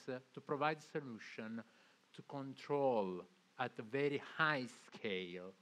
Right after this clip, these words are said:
resolution the movement and the spreading of insects. Well, the idea of, uh, developing a solution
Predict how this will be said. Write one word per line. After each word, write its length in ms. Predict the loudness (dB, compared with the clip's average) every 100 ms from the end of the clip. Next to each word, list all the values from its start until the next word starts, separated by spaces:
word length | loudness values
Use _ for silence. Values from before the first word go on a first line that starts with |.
| _ _ -6
resolution 880 | -6 -4 -8 -6 -8 -8 -6 -6 -8 -14 -12 -2
the 120 | -2
movement 480 | 0 -4 -2 -4 -6 -8 -6
and 160 | -4 -4
the 60 |
spreading 580 | -6 -8 0 0 0 -4
of 120 | -6 -6
insects. 340 | -10 -10 -20 -20 _ _ -20 _ _ _ _ _ _ _ _ _ _ _ _ _ _ _ _ _ _ _
Well, 320 | 6 8 8 4 -16 _ _ _ _ _ _ _ _ 0
the 120 | 4
idea 580 | 4 4 4 6 6 6 0 0
of, 400 | 2 4 0 -2 2
uh, 240 | 4 4 2 -4
developing 920 | 4 4 6 2 -2 -6 -4 -2 0
a 220 | 0 -2
solution 840 | -4 -4 -2 -2 -4 -4 -4 -4